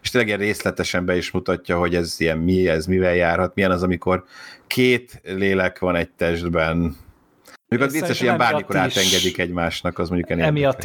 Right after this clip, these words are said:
Speaker 2: is volt amúgy szerintem a, az Oscar Isaac felkérve, hogy most,
Speaker 1: Meg
Speaker 2: hogyha
Speaker 1: ezért vállalta el, szerintem.
Speaker 2: valami akciósabb lett volna, akkor inkább
Speaker 1: Igen.
Speaker 2: keresnek valami olyan színészt, akinek ez az ugri-bugri jobban megy, viszont hát nyilván ő, ő meg egy olyan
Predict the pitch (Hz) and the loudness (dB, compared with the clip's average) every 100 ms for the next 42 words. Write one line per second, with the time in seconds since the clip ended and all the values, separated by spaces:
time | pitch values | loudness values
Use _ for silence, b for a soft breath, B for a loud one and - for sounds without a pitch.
0 | 131 - 139 131 131 127 127 127 123 123 | -2 0 0 2 0 0 2 0 0 0
1 | 120 117 120 120 135 - - 123 117 113 | 0 2 2 2 0 -6 -8 -2 0 0
2 | - 113 113 113 117 - 110 110 - 113 | -2 0 2 0 -2 -2 0 0 0 0
3 | 107 113 110 107 117 113 135 135 120 117 | 2 2 2 0 -2 -2 2 2 2 0
4 | 107 101 98 98 92 92 90 87 85 - | 0 2 2 0 0 0 2 2 -2 -4
5 | 139 139 139 143 147 143 - 156 151 143 | -2 0 0 2 2 0 -2 2 2 4
6 | - 151 143 139 - 147 139 127 139 147 | 2 2 2 0 0 0 2 0 0 -2
7 | 151 117 110 123 123 - 123 123 127 120 | 0 0 0 0 -6 -4 -6 -2 0 0
8 | 123 120 117 120 - 113 113 107 113 107 | 2 2 2 0 -2 -2 -2 -2 -2 -4
9 | - 113 113 - - 120 117 117 120 123 | 0 0 0 -6 -10 -6 -2 0 0 0
10 | 127 117 117 117 120 120 120 131 127 123 | -2 0 -2 0 2 2 0 0 0 0
11 | 120 117 - 117 113 117 113 - 113 110 | -2 -2 0 0 -2 -2 -2 -2 -2 0
12 | 110 110 110 120 - - 113 110 110 110 | 0 2 0 0 -4 -4 0 2 0 0
13 | 107 110 110 107 107 | 0 0 2 2 0